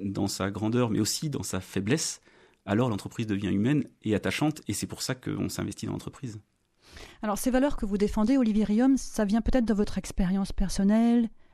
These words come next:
Speaker 2: de votre engagement dans, de, dans des associations. Parlez-nous un petit peu de,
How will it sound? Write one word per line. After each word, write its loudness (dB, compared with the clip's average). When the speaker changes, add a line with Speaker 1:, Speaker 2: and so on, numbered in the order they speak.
Speaker 2:
de 0
votre 4
engagement 4
dans, 2
de, -2
dans -2
des -2
associations. -2
Parlez-nous 6
un 6
petit 0
peu 0
de, 2